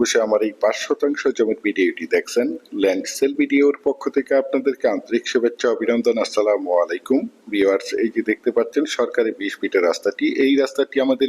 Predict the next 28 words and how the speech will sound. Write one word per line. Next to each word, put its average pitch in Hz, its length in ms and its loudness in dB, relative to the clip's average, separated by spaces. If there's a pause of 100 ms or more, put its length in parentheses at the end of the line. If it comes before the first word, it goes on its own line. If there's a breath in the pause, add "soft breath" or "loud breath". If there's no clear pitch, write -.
বিরুলিয়া 123 420 2 (220)
আক্রান 107 340 -2
সাভারের 104 420 0
মেইন 98 200 -8
রোড 95 120 0 (100)
থেকে - 200 0 (1120 loud breath)
এদিক 127 360 2
দিয়ে 147 140 4 (100)
কলমা 120 300 2
জিঞ্জিরের 120 480 2
পাশ 120 120 4 (100)
দিয়ে 139 120 0 (100)
সাভার 104 340 0
এবং 101 120 0 (140)
আশুলিয়া 98 340 0 (120)
চলে 95 200 2
গেছে। 98 180 0 (100)
সুতরাং 139 320 0 (140)
এই 135 140 2
রাস্তাটি 127 440 -2
ধরে 127 140 4 (140)
আপনারা 117 240 2 (120)
চাইলে 113 240 2 (100)
অতি 110 260 -6
সহজে 107 300 0 (100)
অল্প 95 140 -6 (120)
সময়ের 107 300 0
মধ্যে 107 200 -2